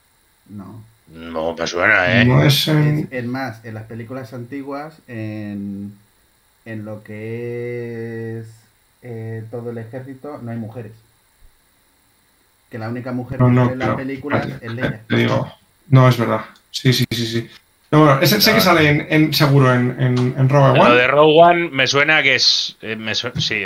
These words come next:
Speaker 2: la, por la imagen que he visto me suena que es Rogue One. Y luego eso, la
Speaker 3: Y,
Speaker 2: historia la
Speaker 3: y
Speaker 2: tiene
Speaker 3: luego en
Speaker 2: Battlefront.
Speaker 3: el, en el Battlefront dos, eso es.
Speaker 2: Mm.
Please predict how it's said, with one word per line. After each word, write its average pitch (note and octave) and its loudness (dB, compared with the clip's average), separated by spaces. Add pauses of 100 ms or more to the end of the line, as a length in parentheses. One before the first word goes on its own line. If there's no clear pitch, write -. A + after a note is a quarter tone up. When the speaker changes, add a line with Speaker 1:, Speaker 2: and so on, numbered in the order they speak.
(100)
Speaker 2:
la, G2+ 0
por A2 -2
la A2 0
imagen C3+ 0
que D3 2
he C#3+ 4
visto C#3+ 0
me B2 -2
suena A2+ 0
que G#2 2
es F#2+ -2
Rogue F2 -6
One. D#2+ -12 (160)
Y F#2 -12
luego C#3+ 4
eso, C#3 8
la C#3 8
Speaker 3:
Y, C3+ 8
Speaker 2:
historia C3 6
la C#3 8
Speaker 3:
y C#3 10
Speaker 2:
tiene C#3 8
Speaker 3:
luego D#3 8
en D3 6
Speaker 2:
Battlefront. B2+ 4 (100)
Speaker 3:
el, C3+ 2
en C3+ 4
el B2 2
Battlefront A2+ -2
dos, - -16
eso - -20
es. - -20 (380)
Speaker 2:
Mm. F2 -12